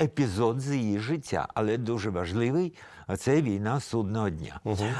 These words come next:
Speaker 1: Е, сьогодні ми сприймаємо цей фільм, безумовно, через призму подій в Україні, війни в Україні. Це і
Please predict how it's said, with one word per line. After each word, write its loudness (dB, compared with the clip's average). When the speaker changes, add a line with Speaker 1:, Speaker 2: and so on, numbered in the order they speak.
Speaker 1:
Е, 6
сьогодні 2
ми -2
сприймаємо 2
цей 2
фільм, 0
безумовно, 2
через -4
призму -2
подій 4
в 0
Україні, -4
війни 2
в 4
Україні. -4
Це 4
і 2